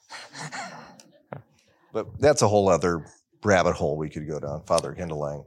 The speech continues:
Speaker 1: Uh, it's strange. My association with you and Paul Giamatti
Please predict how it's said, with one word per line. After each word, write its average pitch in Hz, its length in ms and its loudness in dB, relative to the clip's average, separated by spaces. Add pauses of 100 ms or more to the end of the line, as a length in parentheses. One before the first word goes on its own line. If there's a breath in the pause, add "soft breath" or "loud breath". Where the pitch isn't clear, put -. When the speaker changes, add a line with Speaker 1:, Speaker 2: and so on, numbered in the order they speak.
(180)
Speaker 1:
Uh, 147 300 4 (920)
it's 196 220 2
strange. 170 400 2
My 165 280 2
association 151 720 0
with 113 140 -8
you 127 240 -4
and 107 100 -6
Paul 117 220 2
Giamatti 101 640 -2